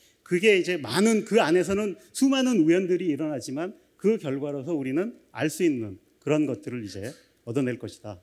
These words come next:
그래서 현재 보고 있는 우주의 모습도 이런 굉장히 단순한 겁니다. 그러니까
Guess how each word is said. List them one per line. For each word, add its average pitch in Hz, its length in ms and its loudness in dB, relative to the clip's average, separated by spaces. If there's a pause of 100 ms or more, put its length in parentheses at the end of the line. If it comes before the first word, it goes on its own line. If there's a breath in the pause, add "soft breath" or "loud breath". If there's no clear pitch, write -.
그래서 120 320 -2 (260 loud breath)
현재 185 360 0
보고 139 220 0
있는 147 220 2
우주의 123 240 -4
모습도 131 520 -8 (220 soft breath)
이런 151 160 -2
굉장히 151 400 0
단순한 110 640 -8 (320)
겁니다. 85 260 -20 (200 soft breath)
그러니까 117 220 -6